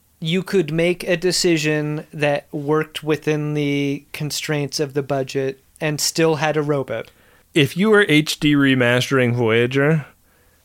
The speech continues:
Speaker 2: I could see making this episode work by digitally replacing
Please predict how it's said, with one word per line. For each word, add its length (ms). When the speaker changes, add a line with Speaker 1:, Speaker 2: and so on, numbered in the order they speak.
Speaker 2:
I 100
could 160
see 480
making 480
this 200
episode 560
work 340
by 180
digitally 640
replacing 840